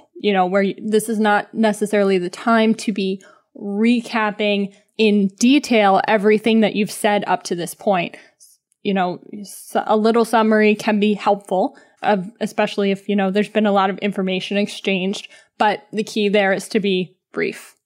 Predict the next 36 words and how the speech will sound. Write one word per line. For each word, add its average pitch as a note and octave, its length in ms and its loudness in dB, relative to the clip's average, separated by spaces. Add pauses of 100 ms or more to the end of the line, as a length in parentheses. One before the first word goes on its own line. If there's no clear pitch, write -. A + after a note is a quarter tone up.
(140)
So G#3 200 -2
that's A3+ 220 0
something A3 240 2
that F#3 120 2
tends G#3+ 260 -2
to A3+ 60 -4
come G3+ 180 -2
up F#3+ 140 -2
a G3 40 -4
lot, F#3 240 0
is F#3 100 -8
people F#3+ 260 -8
are F#3+ 100 -4
looking F#3+ 280 -8
for, F#3 440 -6 (260)
you G3+ 100 -10
know, - 200 -12
just - 460 -12 (720)
bullet B3 240 0
point A#3+ 280 -2
lists, - 680 -2 (160)
short - 420 0
and A3+ 160 2
sweet, G#3+ 500 0 (120)
to G#3 140 -2
recap G3+ 640 -2
all G#3+ 140 4
the G3+ 100 0
information G3+ 520 -2
that F#3 140 -8
they've, F#3+ 280 -2 (380)
you G#3+ 120 -4
know, F#3+ 140 0
received G#3+ 640 -4
thus G3+ 260 -6
far. F#3+ 460 -4